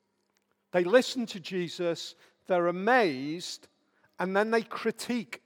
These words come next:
Jesus. And they say, "Let, let's think about this. Who is he?" Well, number one, he's the carpenter, isn't he?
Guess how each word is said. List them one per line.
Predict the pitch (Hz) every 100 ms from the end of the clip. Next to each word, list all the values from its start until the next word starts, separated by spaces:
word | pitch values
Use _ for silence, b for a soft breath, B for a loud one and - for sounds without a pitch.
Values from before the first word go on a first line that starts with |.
| _
Jesus. | - 170 139 - 120 - - - _ _ _ _ _ _ _ _
And | -
they | 151
say, | 190
"Let, | 180 254 -
let's | 220 240 - - -
think | 226 220 214
about | 165 160 143 151
this. | 123 - - - - _ _ _ _ -
Who | 185
is | 208 220
he?" | 185 - _ _ _ _ _ _ _ _ _
Well, | -
number | 185 220
one, | 240 233
he's | 208 -
the |
carpenter, | 165 185 233 - 202 - 139
isn't | 135 - 147
he? | -